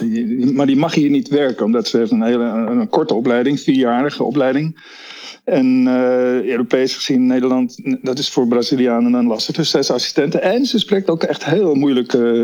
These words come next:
Engels. En mijn andere assistente,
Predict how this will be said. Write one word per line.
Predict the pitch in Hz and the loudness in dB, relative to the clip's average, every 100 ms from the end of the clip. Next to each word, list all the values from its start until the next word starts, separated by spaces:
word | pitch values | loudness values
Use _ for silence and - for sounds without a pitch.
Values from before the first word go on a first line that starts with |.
| 123 | -2
Engels. | 147 202 240 - - _ _ - | 0 0 0 -4 -6 _ _ -6
En | - 135 127 | 0 2 2
mijn | 127 127 | 2 0
andere | - 160 170 | 0 0 0
assistente, | 131 120 - 117 113 135 | 0 -4 -2 0 2 2